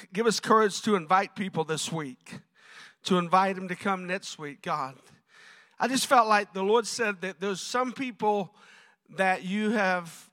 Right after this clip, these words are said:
been praying for to have an encounter with Jesus, the reason they have not yet had that encounter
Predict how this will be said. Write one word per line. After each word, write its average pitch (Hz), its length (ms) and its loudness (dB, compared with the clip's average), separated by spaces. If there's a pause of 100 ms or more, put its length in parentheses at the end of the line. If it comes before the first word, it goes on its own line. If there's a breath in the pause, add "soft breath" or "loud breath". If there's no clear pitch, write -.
been 185 180 -4
praying 220 520 -4
for 170 540 -6 (920 soft breath)
to 202 180 -2
have 190 200 4
an 185 100 -4
encounter 214 440 -4
with 190 140 -4
Jesus, 170 640 -8
the 170 120 -10
reason 208 480 -4
they 202 160 -2
have 180 140 -4
not 190 340 -2
yet 196 220 -2
had 180 180 -6
that 180 180 -2
encounter 180 640 -4